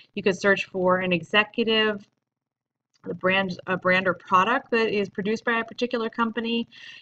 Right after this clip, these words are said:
If you don't know what the, the parent company is, but you know what the brand is, you could use that. It could be helpful. Um, the same thing down here, you can search by address or by telephone. Now, you need to know a couple of things. One is that all of these searches have to happen in Chinese. I mean, the telephone, you can just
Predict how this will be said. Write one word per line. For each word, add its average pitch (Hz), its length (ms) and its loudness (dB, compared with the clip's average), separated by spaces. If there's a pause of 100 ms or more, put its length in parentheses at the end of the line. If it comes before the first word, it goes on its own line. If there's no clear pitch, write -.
(100)
If - 80 -10
you 185 60 -2
don't 190 140 2
know 190 80 -4
what 175 160 -2
the, 170 200 -2
the 185 80 -4
parent 190 340 -2
company 190 380 -4
is, 190 80 -2
but 180 180 -6
you 170 80 -4
know 165 100 -6
what 165 120 -10
the 156 60 -20
brand 185 360 2
is, 175 140 0
you 175 80 -6
could 165 140 -12
use 160 180 -12
that. - 260 -8
It - 60 -18
could - 120 -20
be - 160 -14
helpful. 185 560 -4 (340)
Um, 226 140 0
the 233 60 -2
same 339 220 0
thing 370 160 0
down 226 240 4
here, 233 600 4
you 233 120 -2
can 240 120 2
search 294 340 0
by 208 300 6
address 226 480 2
or 208 80 -2
by 175 160 0
telephone. 220 800 -4 (400)
Now, 220 300 6 (160)
you 233 340 0
need 247 420 2
to 254 120 -10
know 226 160 0
a 220 40 -4
couple 233 320 -4
of 247 120 -4
things. 185 380 -6
One 220 300 0
is 233 160 -2
that 214 120 -2
all 247 260 4
of 269 60 -2
these 247 180 -2
searches 214 460 -2
have 208 180 0
to 220 80 -10
happen 196 340 -4
in 196 140 -4
Chinese. 185 640 -6
I - 40 -14
mean, 190 100 -10
the 180 60 -6
telephone, 190 460 -2
you 175 80 -4
can 175 180 -6
just 170 220 -12